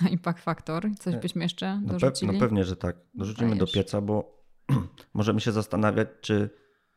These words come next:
Speaker 2: e, no bo jeżeli ma-, m-, mamy taką sytuację, że no, impact factor nie koreluje nam praktycznie rzecz biorąc z niczym, z czym byśmy chcieli, żeby nam korelował silnie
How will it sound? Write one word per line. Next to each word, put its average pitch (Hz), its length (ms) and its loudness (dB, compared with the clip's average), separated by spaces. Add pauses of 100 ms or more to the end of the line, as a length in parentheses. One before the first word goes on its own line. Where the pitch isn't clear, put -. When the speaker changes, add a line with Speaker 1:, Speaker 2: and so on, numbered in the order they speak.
(640)
Speaker 2:
e, 101 200 6 (500)
no 110 80 4
bo 123 80 8
jeżeli 131 300 4
ma-, 165 160 0
m-, 90 520 -4
mamy 135 340 2
taką 120 240 2
sytuację, - 840 -2 (360)
że 95 460 2
no, 98 140 2 (360)
impact 107 280 -2
factor 110 360 0
nie 104 80 2
koreluje 110 520 4
nam 95 480 0 (420)
praktycznie 101 440 -4
rzecz 98 120 -2
biorąc 98 300 2
z 95 60 -6
niczym, 107 380 4
z 85 80 -10
czym 87 180 -4
byśmy 85 260 -4
chcieli, 107 280 0
żeby 90 180 2
nam 87 160 0
korelował 87 460 0
silnie 90 500 0